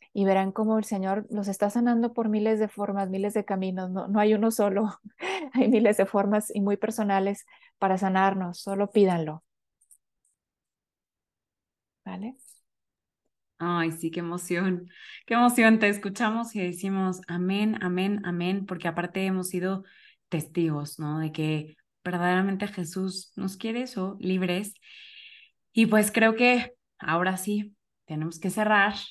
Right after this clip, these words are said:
Speaker 2: Em, y me gustaría, para cerrar, como siempre que hacemos, eh, damos una frase, si puedes repetir la primera parte de la frase, el catecismo que leíste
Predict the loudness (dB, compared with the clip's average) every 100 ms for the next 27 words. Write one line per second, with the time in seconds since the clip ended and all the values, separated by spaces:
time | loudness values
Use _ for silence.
0 | -20 _ -8 -4 -2 -2 -2 -2 -2 -6
1 | -14 -20 -18 -2 0 2 0 2 4 6
2 | 6 4 0 -4 -2 0 -2 -4 -2 -2
3 | 0 -2 -4 -2 -2 0 -2 -4 -6 -4
4 | -4 -4 -6 -10 -8 -4 -2 -2 -2 -4
5 | -4 0 -2 0 -4 -4 -8 -20 -20 _
6 | -4 2 2 2 2 0 2 0 2 0
7 | 0 -2 -2 -2 -2 -4 -4 -2 -2 -4
8 | -2 -4 -4 -8 -8 -8 -8 -4 -4 -4
9 | -4 -4 -6 -4 -2 -2 -6